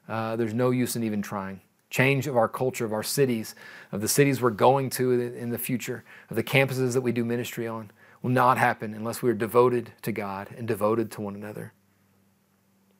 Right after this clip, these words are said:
Resonate Church, may we be a people who devote ourselves to God and to each other,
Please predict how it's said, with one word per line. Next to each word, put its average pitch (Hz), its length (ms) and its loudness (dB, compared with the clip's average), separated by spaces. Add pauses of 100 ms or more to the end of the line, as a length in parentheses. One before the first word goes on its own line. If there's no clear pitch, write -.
(440)
Resonate 127 320 8
Church, 123 320 0
may 127 240 4
we 139 240 2
be 127 240 0
a 110 80 -2
people - 400 -12 (300)
who 127 100 6
devote 120 320 10
ourselves 117 420 4
to 113 80 -12
God 110 360 -12 (420)
and 113 80 2
to 120 80 2
each 127 220 0
other, 107 320 0